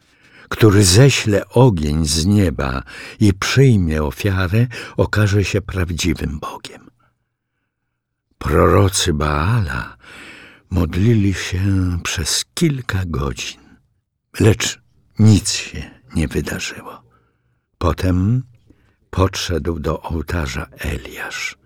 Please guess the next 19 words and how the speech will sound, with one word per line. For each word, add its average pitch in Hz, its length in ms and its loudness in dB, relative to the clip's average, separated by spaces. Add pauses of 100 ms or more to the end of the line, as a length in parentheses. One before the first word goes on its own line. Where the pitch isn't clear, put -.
(1400)
Ułożył 101 680 4
cielca, 73 880 -4 (880)
wylał 101 480 6
na 87 180 2
niego 92 340 2
cztery 120 600 2
dzbany 92 600 -2
wody. 65 640 -8 (600)
Potem 95 720 0
zaczął 80 500 -4
się - 200 -6
modlić: 71 920 -6 (720)
„O 104 460 4
Panie 101 460 2
Boże 98 640 0
Abrahama, 87 1080 -2 (580)
Izaaka 92 1120 0
oraz 90 520 0
Izraela, 85 1120 0